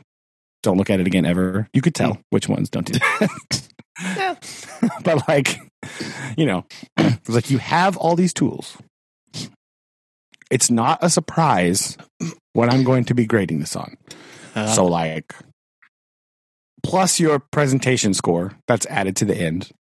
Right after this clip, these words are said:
Speaker 1: <clears throat> uh, which is partly made up of how well you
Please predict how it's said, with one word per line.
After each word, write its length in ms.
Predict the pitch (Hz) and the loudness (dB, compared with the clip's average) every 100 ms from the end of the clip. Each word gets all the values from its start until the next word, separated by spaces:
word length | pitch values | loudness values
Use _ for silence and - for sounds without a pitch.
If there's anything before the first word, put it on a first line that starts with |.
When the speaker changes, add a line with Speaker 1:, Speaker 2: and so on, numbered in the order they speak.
| _ | _
Speaker 1:
<clears throat> 360 | - - 143 127 _ _ _ - | -2 0 0 -4 _ _ _ 0
uh, 220 | 98 - - _ _ _ _ _ _ _ _ _ _ _ _ _ - | 0 -2 -10 _ _ _ _ _ _ _ _ _ _ _ _ _ -4
which 260 | 127 131 120 | -2 0 0
is 260 | 127 - - _ - | 0 0 -6 _ -4
partly 320 | 147 123 131 | -2 2 2
made 220 | 127 123 | 2 4
up 160 | 120 117 | 2 2
of 260 | 110 98 - | 0 -2 -12
how 200 | - 135 | -4 0
well 200 | 131 127 | 2 2
you 360 | 117 117 107 95 | 2 2 0 -2